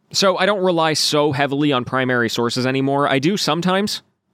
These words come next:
but I always make that clear. I'll say, "Hey, I, I watched this myself," or, "I read this myself."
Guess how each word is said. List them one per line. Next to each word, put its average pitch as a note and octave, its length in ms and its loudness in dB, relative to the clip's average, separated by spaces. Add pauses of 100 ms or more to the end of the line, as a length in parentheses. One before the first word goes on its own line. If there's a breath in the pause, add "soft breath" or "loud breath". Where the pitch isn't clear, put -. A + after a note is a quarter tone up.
but D#3 140 0
I D#3 140 2
always D#3+ 240 2
make C#3 180 -2
that A#2 200 -2
clear. F#2 300 -2
I'll F2+ 120 0
say, A#2+ 160 0
"Hey, C3+ 120 2
I, B2+ 120 2
I C3+ 300 0
watched C3+ 440 -2
this A#2+ 220 -4
myself," G#2 420 -2
or, G#2 120 2
"I G#2+ 40 2
read G#2+ 260 0
this G2+ 280 -4
myself." F2 480 -6